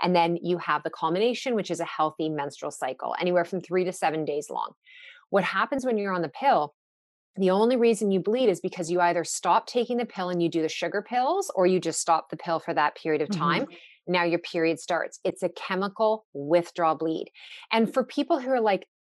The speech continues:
Speaker 1: "No, I do not believe, there's no way." I'm gonna challenge you here and I'm gonna give you a couple of examples. Every woman who's taken the pill knows if you just didn't wanna have your period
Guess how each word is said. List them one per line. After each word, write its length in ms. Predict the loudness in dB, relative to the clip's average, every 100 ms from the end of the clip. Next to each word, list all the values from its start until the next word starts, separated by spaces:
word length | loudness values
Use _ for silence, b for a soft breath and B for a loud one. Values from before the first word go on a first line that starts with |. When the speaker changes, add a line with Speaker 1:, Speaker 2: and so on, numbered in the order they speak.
| -4
Speaker 1:
"No, 640 | 2 6 6 6 2 -2 2
I 80 | 2
do 160 | 4 4
not 380 | 4 4 2 2
believe, 240 | 2 2 0
there's 220 | 0 0
no 240 | 0 2 2
way." 220 | 2 -4 _ -4
I'm 120 | 0
gonna 180 | 2 0
challenge 500 | -4 -6 -4 -2 -2
you 60 | -4
here 100 | -2
and 80 |
I'm 80 | -2
gonna 120 | 0
give 200 | 0 2
you 80 | 2
a 20 | 0
couple 320 | -4 -4 -2
of 80 | -2
examples. 600 | -4 -8 -8 -10 -12 -18 b b b b 2
Every 240 | 2 4 4
woman 240 | 4 2
who's 160 | -2 -2
taken 280 | -2 0
the 80 | -2
pill 220 | -2 -4
knows 380 | -2 -2 -2 -2 -2
if 160 | -4 -2
you 100 | -2
just 160 | 2
didn't 200 | 2 2
wanna 200 | 0 -2
have 220 | -2 -2
your 100 | -2
period 500 | -4 -4 0 2 0